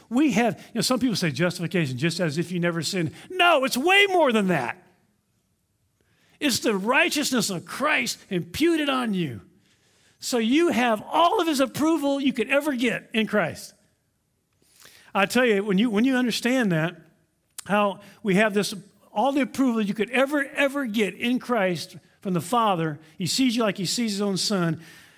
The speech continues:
that removes, if you really get that in your heart, that removes all fear of failure.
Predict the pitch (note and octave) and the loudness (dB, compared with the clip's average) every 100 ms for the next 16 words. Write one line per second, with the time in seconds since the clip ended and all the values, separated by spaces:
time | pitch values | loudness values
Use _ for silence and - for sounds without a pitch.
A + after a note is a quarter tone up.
0 | _ _ B3 C#4 B3 A3+ A#3 G#3+ G3 - | _ _ 0 0 2 2 2 2 0 -4
1 | - _ - F#3+ D#3+ C4 C4+ E4 C#4 A#3 | -10 _ -8 -6 -2 2 4 4 2 2
2 | - A3+ A3+ G3+ F3+ A3 G#3 A#3+ A3 G#3+ | 2 0 0 0 2 0 0 -2 0 2
3 | G#3 G#3+ G#3+ A3+ - A#3 G3 G3 F3 D#3+ | 2 0 -2 -2 -2 -2 -2 -2 -2 -2
4 | C#3+ | -4